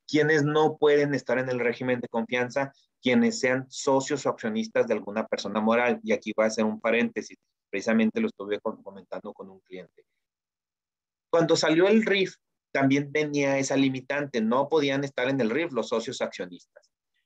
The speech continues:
Pero eso ocasionaba que, por ejemplo, si tú eres socio de un condominio, de una asociación deportiva, de un club, de las señoras, eh, o de los señores, que cualquier cosa, alguna organización sin fines de lucro.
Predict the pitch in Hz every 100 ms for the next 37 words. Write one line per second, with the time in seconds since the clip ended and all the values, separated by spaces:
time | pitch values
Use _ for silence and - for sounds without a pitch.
0 | _ - 135 143 180 180 170 165 156 147
1 | 147 143 123 - - 123 - 113 110 -
2 | - 120 135 135 - 139 139 123 107 104
3 | 101 113 143 139 123 120 139 135 117 110
4 | _ _ _ 113 117 131 131 120 107 117
5 | 120 123 107 - 131 135 127 120 110 _
6 | _ - 113 113 113 - 131 135 139 139
7 | - _ _ _ - 107 104 101 - 107
8 | 113 123 123 120 117 - _ - 104 101
9 | 101 98 - 110 117 120 117 117 - 101
10 | - _ _ _ 113 110 135 139 - 131
11 | 117 87 - _ _ 101 107 113 127 120
12 | 123 107 101 110 110 110 110 101 95 95
13 | 107 135 139 139 135 127 123